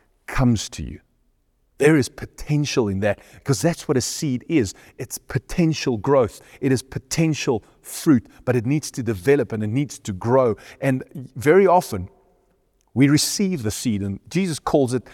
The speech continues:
the word of God coming to you. God speaking to you, maybe through a sermon or a YouTube video or, uh, a reel that someone has sent on to you or a message via WhatsApp or something. The word of God comes to you, and Jesus says, "And then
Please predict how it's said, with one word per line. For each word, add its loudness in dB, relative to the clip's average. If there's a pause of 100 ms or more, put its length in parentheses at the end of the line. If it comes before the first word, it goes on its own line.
(120)
the -4
word 0
of -4
God -4
coming -2
to -12
you. -14 (220)
God 0
speaking -4
to -6
you, 0 (240)
maybe 2
through -4
a 0
sermon -2
or -2
a -2
YouTube -2
video -2
or, -2 (320)
uh, -4
a -2
reel 2
that -4
someone 0
has -6
sent 0
on -2
to -8
you 0
or 0
a -4
message -4
via 2
WhatsApp -4
or -8
something. 0
The -6
word 0
of -4
God -2
comes -2
to -6
you, -2 (500)
and -2
Jesus 0
says, 0
"And 0
then 0